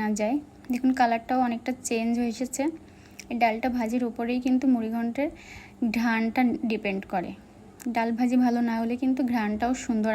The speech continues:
আসবে না। তো একটু সময় নিয়ে ভাজি করে নিতে হবে। তো আমি ডালগুলোকে ভাজি করে নিয়ে একটা পাত্রে নিয়ে জলে ভিজিয়ে দিয়েছি। ভালোভাবে ধুয়ে নিয়ে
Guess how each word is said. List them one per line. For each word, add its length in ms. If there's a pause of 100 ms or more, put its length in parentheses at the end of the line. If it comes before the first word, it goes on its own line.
(120)
আসবে 300
না। 60 (580)
তো 120
একটু 200
সময় 260
নিয়ে 240
ভাজি 260
করে 120
নিতে 320
হবে। 200 (1400)
তো 120
আমি 140
ডালগুলোকে 460
ভাজি 380
করে 240
নিয়ে 140 (100)
একটা 220
পাত্রে 300 (100)
নিয়ে 140 (420)
জলে 200 (120)
ভিজিয়ে 380
দিয়েছি। 340 (1500)
ভালোভাবে 420 (120)
ধুয়ে 280
নিয়ে 160